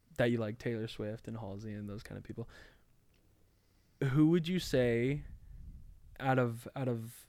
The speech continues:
your favorite mus-, artists, um,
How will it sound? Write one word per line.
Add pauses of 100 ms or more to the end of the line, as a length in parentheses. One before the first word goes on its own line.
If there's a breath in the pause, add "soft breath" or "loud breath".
(140)
your (200)
favorite
mus-, (240)
artists, (500 soft breath)
um,